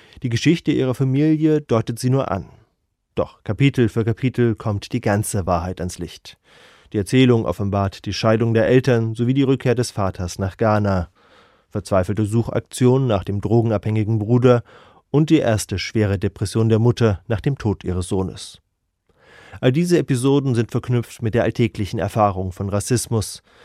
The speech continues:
die sich Gifty nach und nach bewusst macht. In diesem Prozess liegt nicht nur ein Erkennen der eigenen Geschichte, sondern auch der eigenen Stärke.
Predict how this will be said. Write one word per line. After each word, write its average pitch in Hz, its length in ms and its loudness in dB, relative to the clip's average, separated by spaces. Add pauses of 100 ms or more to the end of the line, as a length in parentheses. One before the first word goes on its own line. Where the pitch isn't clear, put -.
(160)
die 127 60 -2
sich 120 260 -2
Gifty 147 360 0
nach 120 280 2
und 107 160 -8
nach 101 240 -2
bewusst 95 540 -4
macht. - 460 -12 (400)
In 104 60 -6
diesem 104 180 -2
Prozess 131 520 0
liegt - 220 -6
nicht 120 180 -4
nur 113 120 -4
ein 95 160 -2
Erkennen 110 500 -2
der 92 200 -4
eigenen 98 340 -2
Geschichte, 117 640 0 (400)
sondern 151 280 4
auch 147 220 2
der - 240 -2
eigenen 113 400 2
Stärke. - 580 -4